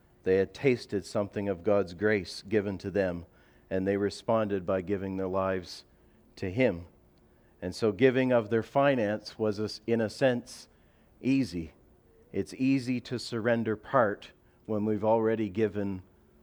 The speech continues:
the whole. They had given their whole lives. Whatever change they had in the jar at home didn't seem like much in comparison.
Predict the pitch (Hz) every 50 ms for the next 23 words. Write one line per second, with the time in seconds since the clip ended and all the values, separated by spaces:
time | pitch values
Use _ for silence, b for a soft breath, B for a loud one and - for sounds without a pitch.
0 | _ _ - 95 82 - 110 104 90 82 78 - - - - _ _ _ _ _
1 | _ _ _ _ _ _ _ _ _ _ _ _ _ _ _ _ _ _ - -
2 | - 101 107 113 95 98 120 120 104 113 107 107 104 101 98 117 113 104 104 107
3 | 107 110 95 87 87 80 - - - - b b b b b b b b 107 107
4 | 104 117 120 135 123 - - 147 131 135 131 127 127 123 113 - 120 113 113 117
5 | 120 120 113 113 110 110 107 98 104 120 120 120 113 113 110 104 92 120 123 113
6 | 101 95 98 87 101 101 107 101 - - - 117 113 107 104 104 104 101 - 104
7 | 104 95 - - - - - - b b b b b b b b b - 98 101
8 | 95 - 107 101 92 95 104 98 90 85 85 - 87 78 -